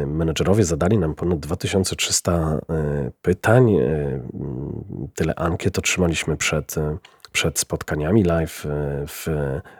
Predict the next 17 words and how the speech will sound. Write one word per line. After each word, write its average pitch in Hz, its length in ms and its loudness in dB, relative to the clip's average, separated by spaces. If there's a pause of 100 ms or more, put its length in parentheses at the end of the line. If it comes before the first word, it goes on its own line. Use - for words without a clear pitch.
bezpośrednim 90 720 2
też 82 440 0
zapytaniach 87 580 0
na 80 80 -2
naszą 78 280 -2
stronę, 104 320 4
więc 87 260 2
bardzo 104 280 4
wam 90 140 6
za 101 100 6
to 87 140 -2
dziękujemy. 90 560 4 (680)
I 147 120 4
dziś 196 260 2
znowu 220 560 8 (600)
proste 131 300 6
narzędzie, 117 680 6